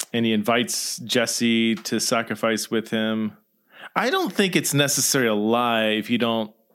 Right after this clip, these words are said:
tell Saul everything that you're doing at that point. Like, um, I mean, the whole thing is a, like, in the context, you know, Saul's king.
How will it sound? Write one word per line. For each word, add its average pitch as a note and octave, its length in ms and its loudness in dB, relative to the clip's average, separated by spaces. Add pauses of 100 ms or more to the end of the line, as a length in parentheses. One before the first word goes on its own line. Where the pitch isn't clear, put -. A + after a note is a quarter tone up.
(1120)
tell A#2+ 600 0
Saul A2 720 2
everything A2+ 540 0
that A2 180 -2
you're G#2+ 220 0
doing A2 360 -2
at G2+ 120 -4
that - 480 -6
point. - 480 -6 (120)
Like, - 300 -10 (160)
um, G1+ 420 -10 (520)
I B2+ 60 2
mean, B2+ 120 4
the A#2+ 60 2
whole D3+ 180 2
thing C#3+ 260 2
is B2+ 300 2
a, G#2 60 2
like, A#2 260 0
in A2+ 60 0
the A2 80 2
context, G#2 600 0
you A2 80 -4
know, F#2+ 60 -4
Saul's G2+ 360 -2
king. A2 500 0